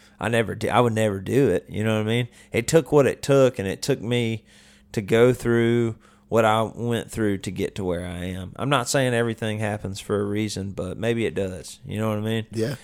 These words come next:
Speaker 1: And it's like, you know, it's just cool, man. I think that's just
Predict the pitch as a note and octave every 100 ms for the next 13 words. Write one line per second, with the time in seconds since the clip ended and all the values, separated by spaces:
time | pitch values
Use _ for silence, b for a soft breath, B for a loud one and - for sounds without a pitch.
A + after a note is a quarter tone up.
0 | B - G2+ G2+ - G#2 F#2+ F#2 - _
1 | _ _ b b b b b b b _
2 | A2 E2+ F#2 A#2 B2+ - - A#2 G2 G2
3 | G#2+ A2+ B2+ F#2 A2 - G#2 G#2 -